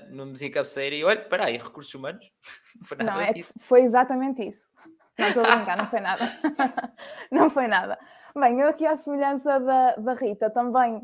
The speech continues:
Speaker 2: vim do, do curso de Línguas e Humanidades, ah, portanto, sabia até ao nono ano que era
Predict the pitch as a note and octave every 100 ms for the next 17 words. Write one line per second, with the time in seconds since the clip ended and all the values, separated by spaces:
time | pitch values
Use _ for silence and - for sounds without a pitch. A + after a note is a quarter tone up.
0 | A3 A3 A3+ A3+ A3+ G3 G#3 A3+ A3+ G#3
1 | - G#3 A3 G#3+ G#3 G#3 G#3+ G#3 G3+ G#3
2 | G#3 A#3 D#4+ - _ _ _ - G#3 G#3
3 | G#3 G#3 - A3 G#3+ A3+ A3 G#3+ - B3
4 | A#3 B3 A3+ G3+ G3 G#3+ A#3 A3 G#3+ A3
5 | A3 A3 A3+ G#3+ G#3+ G#3+ - A3+ G3 G#3+
6 | G#3+ G3+